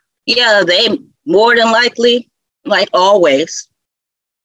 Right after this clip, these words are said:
what do they do? They, they're the ones that end up getting paid for it. And, you know, it's, it's disheartening to see that this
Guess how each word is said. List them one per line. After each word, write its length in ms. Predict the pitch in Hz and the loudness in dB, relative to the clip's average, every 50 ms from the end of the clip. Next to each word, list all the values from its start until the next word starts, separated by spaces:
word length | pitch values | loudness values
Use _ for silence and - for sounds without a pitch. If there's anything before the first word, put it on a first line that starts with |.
| _ _ - | _ _ -4
what 140 | 175 180 180 | -2 0 2
do 80 | 180 | 2
they 100 | 175 180 | 0 0
do? 180 | 180 160 165 135 | 0 0 -2 -2
They, 280 | - 180 180 233 254 247 | 0 -2 0 0 0 0
they're 260 | 233 196 208 240 240 | 0 0 0 0 0
the 100 | 220 202 | 0 0
ones 220 | 185 180 175 175 - | 0 0 -2 0 0
that 80 | 147 | 0
end 80 | 147 143 | 0 0
up 80 | 143 135 | 0 0
getting 240 | 147 139 131 156 165 | -2 -2 -2 -2 -4
paid 240 | 170 185 190 190 - | -4 -2 -2 -4 -4
for 240 | - 143 131 131 - | -6 -8 -8 -8 -8
it. 60 | - _ _ _ _ _ _ _ _ - | -10 _ _ _ _ _ _ _ _ -2
And, 600 | - 180 175 170 165 160 156 151 147 147 139 - - | 0 0 2 2 2 2 2 4 4 2 2 2 0
you 140 | - 190 | 0 2
know, 260 | 175 175 160 151 147 - | 2 2 2 2 2 4
it's, 440 | 147 170 175 165 160 - - - - - | 4 4 2 2 0 -2 -8 -8 -4 -2
it's 400 | 175 175 160 - - - - _ _ _ _ _ _ _ _ _ _ _ _ _ _ _ _ _ _ _ _ _ _ _ _ _ _ _ _ _ _ _ _ _ - 165 | 0 0 0 -2 -8 -10 -14 _ _ _ _ _ _ _ _ _ _ _ _ _ _ _ _ _ _ _ _ _ _ _ _ _ _ _ _ _ _ _ _ _ -14 -4
disheartening 720 | 156 170 180 - - 180 196 196 190 - 214 202 196 202 | -2 -2 -2 -2 -2 -2 -2 -2 0 0 0 -2 -2 -2
to 100 | 202 185 160 | -4 -6 -6
see 280 | - - 196 180 185 | -4 -2 0 0 0
that 220 | 180 170 156 147 - | 0 0 -2 -2 0
this 320 | 151 151 143 - - - | 0 0 0 0 -4 -4